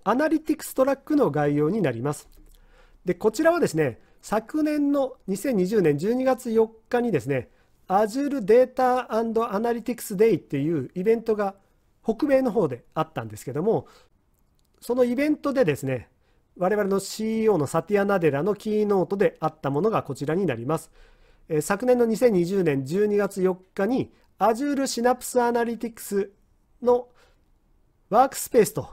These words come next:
呼ばれる最新の機能が一般提供開始となりましたっていう発表とともに、このシナプスアナリティクスを中心にして、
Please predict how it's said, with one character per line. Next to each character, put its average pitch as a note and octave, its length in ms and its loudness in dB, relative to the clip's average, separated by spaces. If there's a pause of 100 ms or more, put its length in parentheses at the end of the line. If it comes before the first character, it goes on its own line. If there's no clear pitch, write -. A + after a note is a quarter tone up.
呼 D#3+ 80 0
ば D#3+ 120 2
れ D3+ 100 2
る D3 80 -4
最 C4 200 0
新 C4 160 -4
の B3+ 120 0
機 B3 120 -6
能 D#3+ 180 4
が F3 260 0
一 E3 120 -4
般 F#3 180 0
提 F3 180 2
供 B2 160 -6
開 D#3+ 220 -2
始 - 80 -14
と F#3 60 -2
な F3 120 0
り F3 80 -2
ま F#3 100 0
し F#3 80 -10
た G3 140 0
っ - 120 -10
て D#3+ 80 -2
い C#3+ 60 2
う C3+ 40 -2
発 D3 200 -6 (100)
表 G3+ 200 4
と G3 80 -2
と A#3+ 160 2
も D3+ 120 0
に、 E3+ 280 -2 (300)
こ B3 100 -4
の B3+ 100 2
シ B3 140 -6
ナ C#4 100 4
プ C#4 80 -14
ス D4 140 -2
ア C#4+ 40 4
ナ D4 120 2
リ B3 80 -4
テ D4 80 -4
ィ - 40 -8
ク - 60 -18
ス E3+ 140 -2
を D#3 100 0
中 G3 220 -6
心 G#3+ 180 -6
に G#3 140 -4
し - 80 -16
て、 A#3 260 -2